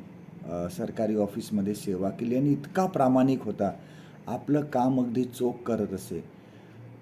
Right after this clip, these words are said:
त्या रिटायरमेंटच्या दिवशी, रिटायरमेंटचा प्रोग्राम झाल्यानंतर कलेक्टरनी स्वतःची गाडी त्याला दिली घरापर्यंत न्यायला आणि त्याला ती गाडी घरापर्यंत सोडून आली.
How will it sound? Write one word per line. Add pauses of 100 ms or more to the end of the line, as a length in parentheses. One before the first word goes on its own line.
(360)
त्या
रिटायरमेंटच्या
दिवशी,
रिटायरमेंटचा
प्रोग्राम
झाल्यानंतर
कलेक्टरनी
स्वतःची
गाडी
त्याला
दिली
घरापर्यंत
न्यायला (960)
आणि
त्याला (120)
ती
गाडी
घरापर्यंत
सोडून
आली.